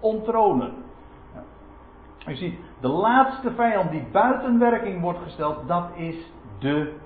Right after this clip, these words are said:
dood. Met andere woorden,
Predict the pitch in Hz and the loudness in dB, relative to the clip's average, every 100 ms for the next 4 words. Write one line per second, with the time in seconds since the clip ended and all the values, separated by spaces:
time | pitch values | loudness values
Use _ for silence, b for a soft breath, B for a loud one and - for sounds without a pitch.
0 | 104 143 160 - - - - - - - | -4 0 0 0 -8 -16 -20 -20 -20 -20
1 | - - - - - - - B B B | -20 -20 -20 -20 -20 -20 -20 B B B
2 | B - - - - - - - - 170 | B -20 -20 -20 -20 -20 -20 -14 4 10
3 | 277 294 294 269 185 - | 10 10 8 8 8 6